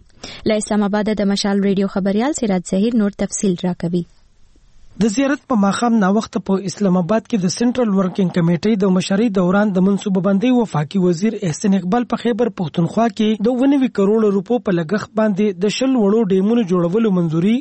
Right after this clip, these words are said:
Speaker 2: ورکړه. د منصوبه بندۍ وزارت یو چارواکي مشال ریډیو سره خبرو کې وویل چې دا ډیمونه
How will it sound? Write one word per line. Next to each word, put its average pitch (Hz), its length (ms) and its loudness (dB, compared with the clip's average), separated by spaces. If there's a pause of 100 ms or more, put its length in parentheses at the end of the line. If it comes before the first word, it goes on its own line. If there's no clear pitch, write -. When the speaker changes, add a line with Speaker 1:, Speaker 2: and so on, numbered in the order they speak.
(140)
Speaker 2:
ورکړه. 117 720 -2
د 233 100 2
منصوبه 262 380 0
بندۍ 285 240 2
وزارت 196 460 0
یو 202 160 0
چارواکي 190 500 0 (100)
مشال 202 300 0
ریډیو 196 300 2
سره 185 200 0
خبرو 170 300 0
کې 190 160 0
وویل 233 240 2
چې 208 260 0
دا 240 160 2
ډیمونه 233 320 2